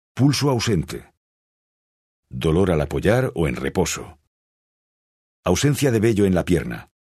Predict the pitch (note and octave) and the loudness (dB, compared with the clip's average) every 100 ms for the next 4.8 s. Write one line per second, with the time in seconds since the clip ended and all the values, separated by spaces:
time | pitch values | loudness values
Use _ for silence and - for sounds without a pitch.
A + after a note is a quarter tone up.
0 | _ _ _ _ _ _ _ _ _ _ | _ _ _ _ _ _ _ _ _ _
1 | _ - C#3 C#3 G#2+ F#2 A#2+ A#2 A2 F#2+ | _ 2 4 4 2 0 0 0 -2 0
2 | G2 E2 D2 C2+ - - - _ _ _ | 0 0 -2 -4 -10 -12 -16 _ _ _
3 | _ _ _ _ _ - D#2+ A2+ A2+ A#2 | _ _ _ _ _ -6 0 0 0 -2
4 | A2+ G2 F#2+ F2 D2 A1 - | 0 0 0 -2 -2 -6 -12